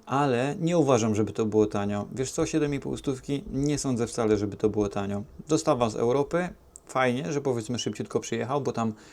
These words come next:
może w tydzień czasu, półtora do-, dojechał do mnie. Natomiast siedemset pięćdziesiąt, dalej dużo, dalej dużo. Jakby kosztował sześćset, jakby kosztował sześćset, to by to jakoś tak lepiej wyglądało.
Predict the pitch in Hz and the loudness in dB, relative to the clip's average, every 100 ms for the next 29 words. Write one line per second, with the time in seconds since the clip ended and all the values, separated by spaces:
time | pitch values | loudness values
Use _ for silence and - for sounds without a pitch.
0 | - - 151 147 107 - 113 117 104 120 | -14 0 6 6 4 0 -2 0 -2 -2
1 | 117 117 110 110 107 104 107 113 110 107 | -2 -2 2 4 4 2 2 4 4 2
2 | 107 107 104 131 147 - - - - - | 0 2 2 0 -2 -6 -20 -20 -20 -20
3 | - - 120 139 135 - 139 127 127 139 | -14 -8 -4 -2 0 0 -2 -2 -2 0
4 | 113 104 104 104 131 156 175 127 107 107 | 0 0 -4 -6 0 4 4 4 0 -2
5 | - 117 147 151 127 127 160 151 - 139 | -2 4 6 6 4 4 2 0 4 8
6 | 151 151 175 151 185 165 160 - 127 113 | 10 8 6 6 8 10 8 10 8 8
7 | - 101 - 127 123 135 135 - 131 131 | 2 -2 0 0 0 -2 -2 0 2 2
8 | - 135 131 120 - 117 113 113 107 - | 2 2 0 0 2 2 2 0 0 -4
9 | 107 - - 113 110 107 107 104 107 104 | -4 -6 -2 2 4 4 2 2 2 2
10 | 101 101 98 | 4 2 2